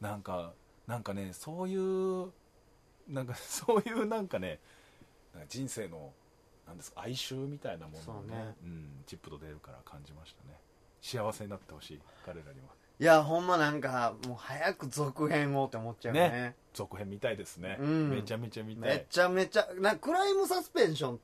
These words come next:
Speaker 2: サスペンスか。
Speaker 1: うん。うん。
Speaker 2: クライムサスペンスとしてめっちゃ面白かったもんな。普通に。
Speaker 1: いや、本当にそうですよ。普通に面白かった。で、
Speaker 2: うん。
Speaker 1: 舞台装置として、もうその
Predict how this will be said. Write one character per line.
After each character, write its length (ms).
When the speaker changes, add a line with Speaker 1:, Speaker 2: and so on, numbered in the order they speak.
Speaker 2:
サ 400
ス 80
ペ 120
ン 40
ス 120
か。 100
Speaker 1:
う 60
ん。 60
う 20
ん。 60
Speaker 2:
ク 100
ラ 140
イ 40
ム 140
サ 140
ス 100
ペ 140
ン 80
ス 80
と 100
し 60
て 100
め 120
っ 20
ち 100
ゃ 60
面 100
白 180
か 100
っ 40
た 60
も 120
ん 40
な。 240
普 100
通 60
に。 260
Speaker 1:
い 20
や、 60
本 160
当 140
に 80
そ 160
う 40
で 60
す 80
よ。 160
普 140
通 260
に 60
面 160
白 180
か 100
っ 60
た。 80
で、 220
Speaker 2:
う 80
ん。 200
Speaker 1:
舞 120
台 240
装 240
置 180
と 140
し 100
て、 360
も 220
う 20
そ 140
の 280